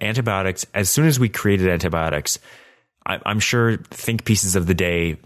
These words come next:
in newspapers or whatever pre-, uh, was before the internet, I'm sure, uh, everyone, like, uh, I know the doctors, for, for instance, were like, "This is great,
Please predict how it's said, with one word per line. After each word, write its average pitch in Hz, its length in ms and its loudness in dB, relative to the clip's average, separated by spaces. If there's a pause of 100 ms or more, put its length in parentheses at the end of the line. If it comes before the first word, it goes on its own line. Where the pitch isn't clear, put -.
(140)
in 90 160 2
newspapers 90 560 0
or 87 60 4
whatever 82 560 0 (600)
pre-, 98 160 0 (260)
uh, 85 240 -2 (160)
was 90 160 2
before 87 300 0
the 87 120 2
internet, 87 400 -2 (540)
I'm 92 160 -2
sure, 98 360 0
uh, 82 400 0 (560)
everyone, 92 600 2
like, 92 240 -4
uh, 80 180 0
I 107 100 -2
know 117 180 2
the 98 100 0
doctors, 90 460 0
for, 87 220 -2 (180)
for 92 160 0
instance, 87 340 0
were 87 120 0
like, 85 300 -2 (180)
"This 101 180 0
is 90 320 0 (380)
great, 110 440 2